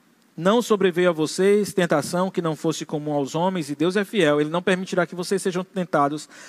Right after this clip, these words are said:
além do que podem suportar. Mas quando forem tentados, ele mesmo lhe providenciará um escape pra que o possam suportar." E por último, eu, eu traria pra você Romanos capítulo três,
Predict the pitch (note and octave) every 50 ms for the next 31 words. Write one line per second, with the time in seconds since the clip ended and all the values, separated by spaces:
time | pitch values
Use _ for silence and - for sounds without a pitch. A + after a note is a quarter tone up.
0 | - - D#3 D#3+ E3 F3+ F#3 F3 F#3 - G3+ F3+ - - D#3+ D3+ D#3 D#3+ E3+ D#3+
1 | - F3 D#3 - F3+ E3+ E3 - F#3 F3+ D3 A#2 - _ - - - - C#3+ C#3
2 | C#3 - - F#3+ G3+ G3 - G3+ G3+ G3 F#3 - F#3+ F#3 F3 - F3+ E3+ F3 F3+
3 | E3+ - E3+ F3 F3 E3+ E3 F3 E3 E3 E3+ - F3+ E3 D#3 E3+ E3 D3+ - E3
4 | D#3+ D#3+ D#3+ E3+ D#3+ - - - F3 F3+ E3+ D#3 - - C3 A2+ - C#3+ C#3+ C#3+
5 | - C3+ B2+ C3 A#2+ C3+ - - C3 - C#3+ B2+ - - A2+ G#2+ - _ _ _
6 | _ _ _ _ - - - - - - - - - - _ _ _ _ _ _
7 | _ _ _ - - F3+ G#3 - - C4 C4 A#3+ G3+ F3+ F3 - - C3+ A#2+ A2
8 | - _ _ _ - _ _ _ _ _ _ _ _ - E3 F#3+ G#3 G#3+ G#3+ G#3+
9 | G3+ G3 - F3+ F#3 F#3 G3 G3 G3 - - - G3 F#3+ F#3 G3+ A#3 A3 A3 G3+
10 | F3 E3+ D#3+ - - G3 F#3+ E3+ E3+ E3+ E3+ F#3 F#3+ F#3 - - - E3 D3 -
11 | D#3 D#3 D3 - C#3+ C3 A#2+ G#2+ _ _ _ _ _ _ _ - D#3 D#3+ D3 C#3
12 | C#3 C3 - - - -